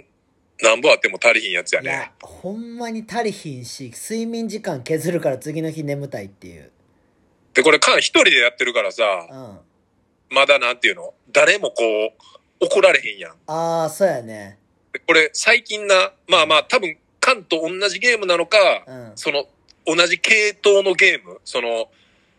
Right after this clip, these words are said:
Speaker 1: 銃で、なんか、チーム組んで撃って、
Speaker 2: うん。うん。
Speaker 1: 人とネットつないで、こう、
Speaker 2: うん。
Speaker 1: 喋ってる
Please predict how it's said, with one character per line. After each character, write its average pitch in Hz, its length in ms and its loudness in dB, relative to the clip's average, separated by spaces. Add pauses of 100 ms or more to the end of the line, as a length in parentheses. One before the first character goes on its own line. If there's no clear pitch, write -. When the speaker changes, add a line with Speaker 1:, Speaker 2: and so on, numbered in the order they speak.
(200)
Speaker 1:
銃 143 340 0
で、 98 360 0 (440)
な 117 120 0
ん 110 40 -14
か、 98 220 2 (200)
チ 139 200 -2
ー 120 40 0
ム 107 100 -12
組 110 200 -6
ん 107 40 -14
で 110 100 4
撃 127 240 -8
っ - 20 -18
て、 123 480 2
Speaker 2:
う 165 40 -18
ん。 160 40 -16
う 151 60 -14
ん。 104 220 -20
Speaker 1:
人 - 240 -4
と 123 120 -4
ネ 113 100 -2
ッ 110 80 -4
ト 123 140 -8
つ 143 120 -10
な 131 140 2
い 127 80 2
で、 170 80 4
こ 143 140 -4
う、 - 40 0
Speaker 2:
う - 20 0
ん。 104 40 -2
Speaker 1:
喋 139 300 0
っ - 20 -20
て - 160 0
る 127 240 -4